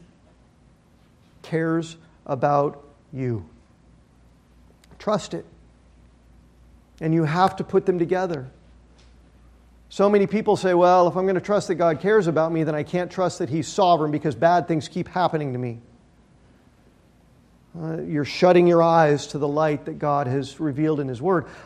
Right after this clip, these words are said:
Other people say, "I believe that God is absolutely sovereign, but because bad things are happening to me, I don't trust that he cares for me." You're shutting your eyes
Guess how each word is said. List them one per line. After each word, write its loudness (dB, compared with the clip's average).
Other 8
people 2
say, 2
"I 6
believe 4
that 4
God 6
is 2
absolutely 2
sovereign, 0
but 2
because -2
bad 4
things -4
are -2
happening 2
to -2
me, 0
I 2
don't 0
trust -2
that -6
he -4
cares -4
for -10
me." -12
You're -8
shutting 4
your 6
eyes -4